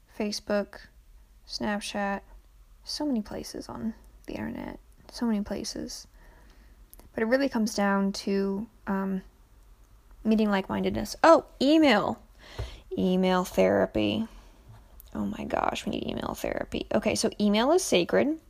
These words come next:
And if you don't wanna look at your email inbox, you need to get an app called Unroll dot me. My husband does not like it because it allows the app to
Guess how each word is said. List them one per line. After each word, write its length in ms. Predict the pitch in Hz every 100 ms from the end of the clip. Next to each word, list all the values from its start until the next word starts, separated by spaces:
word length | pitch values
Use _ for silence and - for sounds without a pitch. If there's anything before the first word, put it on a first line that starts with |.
| - - - - - - - - -
And 160 | 220 214
if 100 | 208
you 140 | 226
don't 160 | 302 302
wanna 180 | 285
look 140 | 277 269
at 100 | 269
your 80 | 277
email 300 | 220 226 -
inbox, 800 | 208 202 202 202 - - - - - - - - - - - - -
you 160 | - 196
need 220 | 208 214
to 80 | 226
get 580 | 208 196 - - - - - -
an 100 | 208
app 220 | 190 190
called 300 | - 214 202 -
Unroll 520 | 202 185 180 180 202
dot 300 | 233 254 220
me. 320 | 185 190 311 - - - - - -
My 120 | -
husband 440 | 208 370 466 440 370
does 140 | 311
not 180 | 311 240
like 240 | 226 233
it 120 | 302
because 280 | 240 - 240
it 60 | 226
allows 380 | 220 208 214 226
the 160 | 220
app 260 | 208 208 -
to 400 | - 214 196